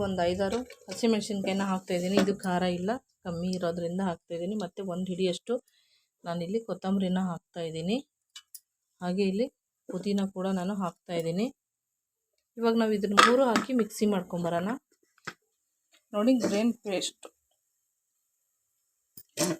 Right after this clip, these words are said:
ನೋಡಿ, ಗ್ರೀನ್ ಪೇಸ್ಟು ರೆಡಿಯಾಗಿದೆ. ಹಾಗೆ ಇಲ್ಲಿ ಈರುಳ್ಳಿ ಕೂಡ ಚೆನ್ನಾಗಿ ಫ್ರೈ ಆಗಿದೆ. ನೋಡಿ, ಟೊಮೊಟೊನ ಹಾಕ್ತಾಯಿದ್ದೀನಿ. ಹಾಗೆ ಕ್ಯಾರೆಟು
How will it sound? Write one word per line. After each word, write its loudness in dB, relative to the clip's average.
ನೋಡಿ, -2
ಗ್ರೀನ್ -2
ಪೇಸ್ಟು -4
ರೆಡಿಯಾಗಿದೆ. -2
ಹಾಗೆ 0
ಇಲ್ಲಿ 2
ಈರುಳ್ಳಿ -4
ಕೂಡ 2
ಚೆನ್ನಾಗಿ -4
ಫ್ರೈ 4
ಆಗಿದೆ. -6
ನೋಡಿ, -10
ಟೊಮೊಟೊನ -4
ಹಾಕ್ತಾಯಿದ್ದೀನಿ. -2
ಹಾಗೆ -2
ಕ್ಯಾರೆಟು 2